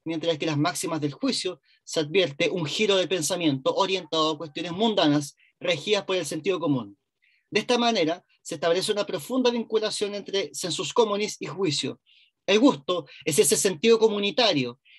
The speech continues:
y en este contexto, sentido alude a un efecto de la mera reflexión sobre el espíritu. Reflexión que me afecta como una sensación, más propiamente como una sensación de gusto,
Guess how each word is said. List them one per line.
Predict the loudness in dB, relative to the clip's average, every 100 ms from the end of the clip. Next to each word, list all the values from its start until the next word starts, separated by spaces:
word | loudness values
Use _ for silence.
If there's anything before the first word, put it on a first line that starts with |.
| -4
y | 0
en | 2
este | 4
contexto, | 4 4 0 0 -6 -4
sentido | 0 0 4 4 4 2 0
alude | 2 4 4 2
a | 0
un | -4
efecto | -6 -6 -6 -6 -4
de | -2
la | -2 -2
mera | 0 -2
reflexión | -2 -4 -4 0 0 -2 -6 _
sobre | -4 0 0 0
el |
espíritu. | -2 -2 -2 -4 -8 -20 _ _ _ _ _ _ _ _ -4
Reflexión | -2 0 0 4 2 2 -6 -16 0
que | 0
me | 2
afecta | -2 -2 -2 -4
como | -4
una | -6 -6
sensación, | -4 -4 -2 0 0 -2 _ _ _
más | 0 0
propiamente | 0 -2 0 2 0 0 -2
como | 0 -4
una | -4 -4
sensación | -4 -4 0 0 0
de | 0
gusto, | 2 0 0 -4